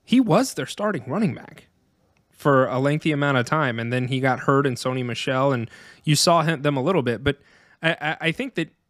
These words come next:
you know, I saw a lot of speculation on this from a lot of different places, and there was a lot of different people saying,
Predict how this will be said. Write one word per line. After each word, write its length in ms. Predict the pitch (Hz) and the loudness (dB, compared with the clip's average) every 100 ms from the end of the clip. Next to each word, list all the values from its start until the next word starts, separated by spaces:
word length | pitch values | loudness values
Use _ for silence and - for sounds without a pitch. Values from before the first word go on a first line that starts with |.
| _ _ _ _ _ _ _ - | _ _ _ _ _ _ _ -6
you 140 | 160 | 0
know, 100 | 156 | 2
I 40 | 147 | 2
saw 220 | 214 185 | 2 2
a 20 | |
lot 380 | 127 127 131 131 | 2 2 2 0
of 140 | 120 | -4
speculation 640 | - 123 120 110 110 - 113 | -6 -8 -8 -12 -12 -10 -8
on 120 | 113 | -6
this 100 | 113 | -8
from 180 | - 113 | -6 -4
a 60 | 113 | 0
lot 300 | 127 147 139 | 2 4 2
of 60 | |
different 280 | 131 120 107 | 0 -4 -12
places, 420 | - 107 110 117 | -12 -12 -10 -10
and 100 | 113 | -6
there 80 | 120 | -4
was 100 | 117 | -4
a 60 | 113 | -4
lot 320 | 135 190 160 | 0 2 2
of 40 | |
different 280 | 139 127 120 | 0 0 0
people 240 | 147 120 | 0 0
saying, 360 | 113 123 113 | -2 0 0